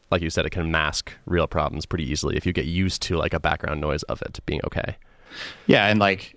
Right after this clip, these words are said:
Speaker 2: certain other types of exceptions, like a query timeout, we've started to, instead of letting that fall back to exception monitoring, it's like,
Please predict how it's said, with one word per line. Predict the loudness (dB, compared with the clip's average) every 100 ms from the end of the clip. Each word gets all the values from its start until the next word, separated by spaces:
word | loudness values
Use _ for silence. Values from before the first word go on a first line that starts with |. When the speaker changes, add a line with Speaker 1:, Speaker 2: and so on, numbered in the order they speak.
| -10
Speaker 2:
certain | 2 2 4 2
other | 2 2 2
types | 0 0
of | 0
exceptions, | -2 0 0 2 2 4
like | 2 2
a | 0
query | 4 6 6
timeout, | 4 4 4 2 -2 -18 -20 -8
we've | 4 4
started | 6 6 6 4
to, | 2 4 6 6 6 6
instead | 6 4 4
of | 2
letting | 2 4 4
that | 4 2
fall | 2 4
back | 4 0
to | -2
exception | -2 -2 0 4
monitoring, | 4 4 4 4
it's | 4 4
like, | 2 2 0